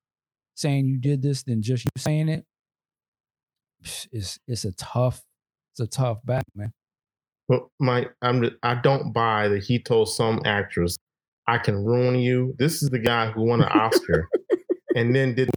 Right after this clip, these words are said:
Speaker 2: movie Snow Dogs. Come on now.
Speaker 3: Gotta pay the bills. <laughs>
Speaker 1: Hey, man. I don't know how these cats, I don't
Speaker 2: He's
Speaker 1: be,
Speaker 2: not making
Speaker 1: I,
Speaker 2: a
Speaker 1: I
Speaker 2: break
Speaker 1: can
Speaker 2: and nobody's
Speaker 1: hardly,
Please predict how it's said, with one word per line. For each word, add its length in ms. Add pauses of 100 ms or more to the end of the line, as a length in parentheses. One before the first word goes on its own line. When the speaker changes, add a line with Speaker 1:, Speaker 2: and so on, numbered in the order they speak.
Speaker 2:
movie 120
Snow 280
Dogs. 760 (960)
Come 200
on 200
now. 220 (720)
Speaker 3:
Gotta 160
pay 140
the 60
bills. 340 (160)
<laughs> 140
Speaker 1:
Hey, 200
man. 440 (380)
I 80
don't 140
know 100
how 200
these 180
cats, 240 (180)
I 80
don't 180
Speaker 2:
He's 140
Speaker 1:
be, 60
Speaker 2:
not 180
making 280
Speaker 1:
I, 40
Speaker 2:
a 40
Speaker 1:
I 20
Speaker 2:
break 240
Speaker 1:
can 80
Speaker 2:
and 80
nobody's 440
Speaker 1:
hardly, 240